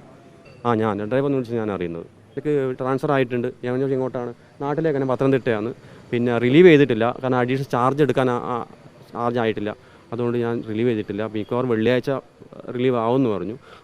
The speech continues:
അപ്പോൾ വെള്ളിയാഴ്ച പൊതു അവധി പ്രഖ്യാപിച്ചു. അപ്പോൾ ഇന്നലെ സാറ് വൈകുന്നേരം ഞാൻ കണ്ടത്, വൈ-, സാറിനെ കണ്ടില്ല, വൈകുന്നേരം അറിഞ്ഞത് സാർ റിലീവ് ആയി എന്നറിഞ്ഞു. കാരണം ആ ഒരു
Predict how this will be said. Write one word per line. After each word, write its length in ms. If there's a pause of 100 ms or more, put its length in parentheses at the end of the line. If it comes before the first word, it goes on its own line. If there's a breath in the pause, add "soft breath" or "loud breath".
അപ്പോൾ 200
വെള്ളിയാഴ്ച 340
പൊതു 220
അവധി 180
പ്രഖ്യാപിച്ചു. 480 (560)
അപ്പോൾ 160
ഇന്നലെ 240 (420)
സാറ് 240 (240)
വൈകുന്നേരം 380
ഞാൻ 160
കണ്ടത്, 240 (180)
വൈ-, 260
സാറിനെ 260
കണ്ടില്ല, 280
വൈകുന്നേരം 300
അറിഞ്ഞത് 260
സാർ 100 (100)
റിലീവ് 300
ആയി 160
എന്നറിഞ്ഞു. 300 (440)
കാരണം 200
ആ 120
ഒരു 120